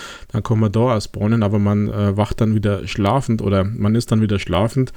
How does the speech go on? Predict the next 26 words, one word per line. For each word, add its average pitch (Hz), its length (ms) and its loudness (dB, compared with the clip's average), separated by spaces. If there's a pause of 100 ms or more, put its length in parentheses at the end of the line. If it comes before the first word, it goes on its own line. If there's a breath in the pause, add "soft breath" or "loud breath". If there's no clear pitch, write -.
(500 loud breath)
Und 120 120 2
viele 117 240 2
nutzen 117 320 0
das 110 120 2
ja 110 140 2
mal 107 300 2
kurz - 240 0
A 95 120 2
F 104 120 -2
K 107 180 0
zum 110 180 2
Sein. 98 280 2 (360 loud breath)
Und 117 200 0
was 120 100 2
ich 123 120 2
tatsächlich 131 540 0
super 117 360 0
witzig 117 320 0
fand, 110 360 -2
nur 110 540 0
so - 140 -10
als - 160 -8
kleine 110 340 0
Idee, 104 400 2 (1600 soft breath)
dass 110 200 2
man 117 240 2